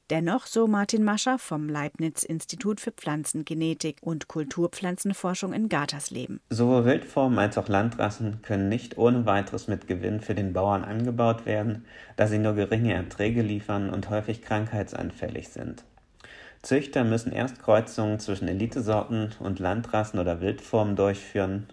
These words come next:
Speaker 2: um deren genetische Diversität zu erschließen.
Speaker 1: Allerdings, es gibt bei Kulturgetreiden zigtausend Sorten mit verschiedenen Eigenschaften, Vor- und Nachteilen, einige mehr,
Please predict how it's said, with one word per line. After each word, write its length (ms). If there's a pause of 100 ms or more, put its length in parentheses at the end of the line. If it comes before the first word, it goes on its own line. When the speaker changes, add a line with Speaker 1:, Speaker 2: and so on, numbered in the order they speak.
(120)
Speaker 2:
um 180
deren 260
genetische 520
Diversität 760 (120)
zu 140
erschließen. 720 (160)
Speaker 1:
Allerdings, 720 (280)
es 220
gibt 320
bei 180
Kulturgetreiden 1160
zigtausend 880
Sorten 460
mit 160
verschiedenen 500
Eigenschaften, 800
Vor- 420
und 220
Nachteilen, 800
einige 380
mehr, 340